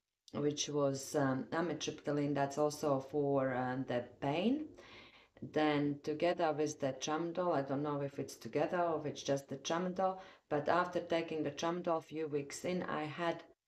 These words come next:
really bad pains in my finger joints, yeah, so that was started to keep me up at night, and it was like feeling like I'm developing arthritis in, in my hands.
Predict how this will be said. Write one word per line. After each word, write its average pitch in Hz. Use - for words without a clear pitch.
really 175
bad 180
pains 180
in 175
my 156
finger 190
joints, 120
yeah, 143
so 156
that 170
was 156
started 160
to 151
keep 170
me 143
up 175
at 156
night, 160
and 156
it 151
was 147
like 143
feeling 175
like 156
I'm 143
developing 151
arthritis 185
in, 139
in 143
my 127
hands. 175